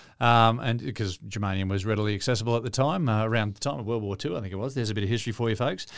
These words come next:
<laughs> Uh, and then we realised, "Oh, hang on, well, silicon appears on the same, um, row, sorry, ro-, same column, uh, same group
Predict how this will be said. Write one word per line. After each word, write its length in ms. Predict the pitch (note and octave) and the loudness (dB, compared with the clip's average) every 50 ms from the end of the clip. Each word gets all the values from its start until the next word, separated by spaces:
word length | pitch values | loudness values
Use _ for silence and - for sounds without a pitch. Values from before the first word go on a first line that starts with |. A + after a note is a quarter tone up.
| - - | -8 -2
<laughs> 120 | - A#2 - | -2 2 4
Uh, 260 | B2+ C3 C3 C3+ C3+ | 6 8 8 8 8
and 140 | C#3+ C#3 C3+ | 6 4 6
then 320 | C#3 E3+ F3+ F#3+ G3 G3+ F#3+ | 8 8 10 10 10 10 10
we 100 | F#3 F3 | 10 10
realised, 400 | E3 D#3+ D#3+ D#3 D#3 D#3 D3+ D#3 | 10 12 12 12 12 10 10 10
"Oh, 120 | E3+ E3+ | 10 10
hang 200 | F3 G#3+ A3+ F#3+ | 10 10 8 8
on, 300 | D3 C3 D3 F3 G3 G3+ | 8 8 8 6 4 4
well, 360 | F#3+ F#3 F3+ F3 F3 F3 F3 D#3+ | 6 6 8 10 10 8 8 6
silicon 400 | - - A3 C4+ C#4+ F#3+ F#3+ D#3 | 6 4 4 4 4 4 4 4
appears 280 | B2+ D3+ C#3+ C#3+ C3+ C#3 | 8 8 8 8 8 8
on 60 | C3 | 6
the 80 | B2+ | 4
same, 400 | B2 - C#3+ C#3 C#3 C#3 C3+ C3 - - - - - - - - - - | 6 6 6 8 8 6 4 2 0 -6 -18 -20 -20 -20 -20 -16 -4 4
um, 520 | C3 B2+ B2+ B2 B2 A#2+ A#2+ A#2+ B2 C3 - - - | 6 8 10 10 10 10 8 6 4 0 -4 -8 -6
row, 520 | D3+ D3 C3+ D3 - C3+ B2 C3 D3+ D3+ C#3+ | 0 6 8 10 10 12 10 10 8 6 4
sorry, 260 | - - B2+ G#2+ G#2+ | 4 4 4 4 4
ro-, 220 | A2 A#2+ C3 C3+ B2+ | 4 4 2 2 2
same 400 | - - C#3+ B2+ A#2+ A#2 A2+ G2+ | 2 2 4 4 4 4 2 -2
column, 500 | - - E3 F3+ D3 B2 G#2 B2 D3+ D#3+ | 0 2 4 4 6 4 4 2 0 0
uh, 500 | C#3+ C3+ A#2 A2+ A2+ A2+ A2+ A2+ A2 A2 A2+ - B2 | 0 2 4 4 6 6 6 4 4 2 0 -2 -4
same 260 | - - A#2+ A2+ A2+ | 0 0 0 0 2
group 360 | G#2 B2 C#3 C#3 D3 C#3+ - | 4 6 6 6 6 4 0